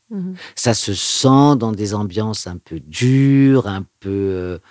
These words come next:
Speaker 2: un peu crispées, euh, où s'amuser, ben, on s'amuse sur ordre. Euh, c'est pas les grandes, grandes fêtes qu'il pouvait y avoir avant. D'ailleurs,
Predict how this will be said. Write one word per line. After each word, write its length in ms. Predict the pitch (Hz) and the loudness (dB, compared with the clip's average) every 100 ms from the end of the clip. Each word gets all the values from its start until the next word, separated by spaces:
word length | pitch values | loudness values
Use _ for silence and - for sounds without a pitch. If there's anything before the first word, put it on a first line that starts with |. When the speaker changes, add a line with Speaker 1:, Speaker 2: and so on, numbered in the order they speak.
| - - - - | -20 -20 -16 -8
Speaker 2:
un 100 | 107 | -8
peu 180 | - 92 | -6 -10
crispées, 1200 | - 135 - - - 139 131 131 131 131 123 113 | -4 -2 0 -2 0 4 6 8 6 6 4 2
euh, 460 | 101 98 95 95 90 _ - - _ | 0 -4 -6 -8 -12 _ -20 -20 _
où 120 | - 101 | -10 -6
s'amuser, 680 | - 110 117 110 120 127 | -2 2 2 2 2 2
ben, 120 | 107 92 | 2 -4
on 60 | 92 | -4
s'amuse 340 | 95 92 101 | -4 -2 -2
sur 260 | - 139 139 | -2 0 4
ordre. 540 | 139 135 131 123 98 104 | 6 6 4 2 -4 -6
Euh, 720 | 98 98 98 92 92 90 90 | -4 -4 -4 -4 -6 -6 -8
c'est 200 | 82 110 | -8 -4
pas 160 | - 135 | 0 0
les 120 | 117 | 0
grandes, 340 | 101 110 113 107 | -4 -2 0 0
grandes 320 | 90 104 98 | -2 -4 -4
fêtes 280 | - 120 - | 0 0 -2
qu'il 120 | - | -20
pouvait 240 | - 101 | -12 -8
y 80 | 95 | -6
avoir 220 | 95 90 | -6 -6
avant. 200 | 92 101 | -8 -4
D'ailleurs, 240 | 101 113 | 0 0